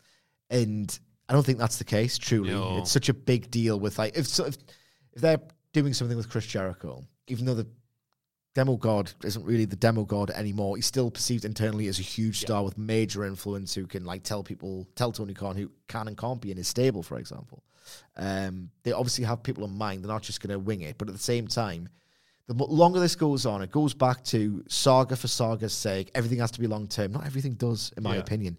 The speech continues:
Speaker 2: Agreed.
Speaker 1: They miss the point of characters and storylines by just always going for length, length, length, length at any and all costs. Because if you think about it from a character perspective, Shida Deeb last week,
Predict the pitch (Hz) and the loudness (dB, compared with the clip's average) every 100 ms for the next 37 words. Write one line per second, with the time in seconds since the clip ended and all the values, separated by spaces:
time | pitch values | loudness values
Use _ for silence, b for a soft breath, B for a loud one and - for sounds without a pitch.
0 | - 107 107 98 - _ - _ _ _ | -12 -12 -10 -10 -16 _ -20 _ _ _
1 | _ _ - 123 117 123 120 151 160 - | _ _ 2 2 2 -2 0 2 2 2
2 | 160 - 143 123 - 104 107 90 - _ | 0 4 4 4 0 -2 -2 -4 -12 _
3 | _ _ _ _ _ _ _ - - 139 | _ _ _ _ _ _ _ -2 6 6
4 | 135 135 117 107 120 117 120 117 123 120 | 6 2 -2 -2 0 0 2 0 -2 -2
5 | 113 107 104 101 - _ - 135 127 120 | 0 0 -2 -6 -10 _ 2 4 6 4
6 | 123 123 110 107 104 107 104 - - 113 | 2 -2 -2 -2 -2 -2 -6 -16 -6 -2
7 | 117 104 113 110 - 104 104 - 110 - | 0 0 -2 -2 -2 -4 -6 -8 -6 -6
8 | - 120 113 107 98 95 107 95 - - | -4 -2 0 -2 -4 -4 -4 -4 -8 -10
9 | - 113 104 147 147 127 139 123 123 113 | -6 -6 -4 -4 0 0 -2 -4 2 2
10 | - - - 90 - 87 B B B B | 0 -6 -6 -6 -6 -10 B B B B
11 | B B B - 170 175 156 139 127 117 | B B B 0 4 4 4 4 4 4
12 | 117 - 98 85 | 0 0 -6 -6